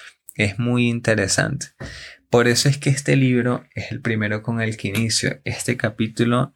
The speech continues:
y es el que más recomiendo cuando una persona dice que simplemente no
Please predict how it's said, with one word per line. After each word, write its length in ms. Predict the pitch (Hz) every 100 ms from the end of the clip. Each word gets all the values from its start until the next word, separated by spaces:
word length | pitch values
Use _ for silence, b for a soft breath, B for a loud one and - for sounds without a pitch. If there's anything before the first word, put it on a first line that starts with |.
| -
y 160 | 104 101
es 320 | 104 - - -
el 240 | 107 107
que 140 | - 95
más 340 | 98 98 104
recomiendo 720 | 117 117 - 101 101 101 107 -
cuando 260 | 107 101
una 200 | 101 101
persona 400 | 120 - 107 101
dice 400 | 104 110 - 131
que 180 | - 110
simplemente 960 | - 113 117 123 131 131 135 135 143 143 B B B -
no 520 | - 107 107 113 120